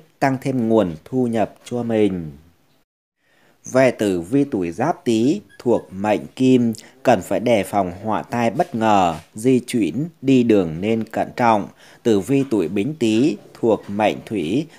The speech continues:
nên chọn hướng xuất hành may mắn để mọi chuyện được suôn sẻ. Tử vi tuổi Mậu Tý thuộc mệnh Hỏa, họa tiểu nhân lam lia, có kẻ tìm cách ném đá giấu tay. Tử vi tuổi Canh Tý thuộc mệnh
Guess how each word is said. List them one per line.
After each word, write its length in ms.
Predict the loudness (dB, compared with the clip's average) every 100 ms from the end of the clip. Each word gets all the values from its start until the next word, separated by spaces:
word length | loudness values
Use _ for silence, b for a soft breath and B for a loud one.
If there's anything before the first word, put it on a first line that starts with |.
| B
nên 260 | 0 2 2
chọn 220 | 0 -2 -2
hướng 180 | -8 -6
xuất 220 | -6 -6
hành 340 | -4 -4 -4
may 180 | -6 -4
mắn 360 | -4 -4 -4 -8 -10
để 160 | -8 -4
mọi 280 | -2 -2 -4
chuyện 320 | -4 -4 -4 -4
được 260 | -6 -6
suôn 280 | -10 -8 -6
sẻ. 420 | -4 -4 -2 -2 -2 -8 B B
Tử 180 | 2 2
vi 240 | 4 2
tuổi 220 | 2 0 -2
Mậu 340 | 0 2 0
Tý 440 | -2 -2 0 -2 -4 _
thuộc 320 | -2 -2 -2
mệnh 280 | -4 -4 -6
Hỏa, 480 | -8 -10 -6 -6 -8 b b b _
họa 220 | 0 0
tiểu 240 | 0 -4
nhân 260 | -2 -2 -2
lam 260 | 0 0
lia, 360 | 0 2 4 4 2 -2
có 140 | -4 -2
kẻ 220 | -2 -2 -2
tìm 200 | -4 -4
cách 200 | -6 -6
ném 380 | -8 -6 -4 -4
đá 220 | -4 -4
giấu 240 | -2 -2 -2
tay. 480 | -2 0 2 0 -4 B B 2
Tử 160 | 2
vi 220 | 4 2
tuổi 320 | 2 0 0 -2
Canh 240 | -4 -4 -4
Tý 400 | -4 0 -2 -4 _
thuộc 340 | -6 -4 -4 -6
mệnh 220 | -6 -6